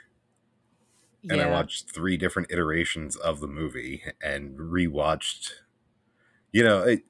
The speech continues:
Speaker 1: and even Dan was like, "Oh, the ending of it, like, the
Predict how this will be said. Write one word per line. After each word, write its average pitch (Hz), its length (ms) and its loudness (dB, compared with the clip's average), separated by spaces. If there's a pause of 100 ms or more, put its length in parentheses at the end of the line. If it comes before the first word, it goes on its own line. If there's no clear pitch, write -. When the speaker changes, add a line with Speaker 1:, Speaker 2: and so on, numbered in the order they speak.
Speaker 1:
and 117 120 2
even 127 240 2
Dan 95 260 4
was 87 240 -2
like, 76 340 -2
"Oh, 135 400 4
the 117 200 2
ending 139 240 0
of 90 120 0
it, 87 280 -2
like, 78 240 -4
the 82 300 -2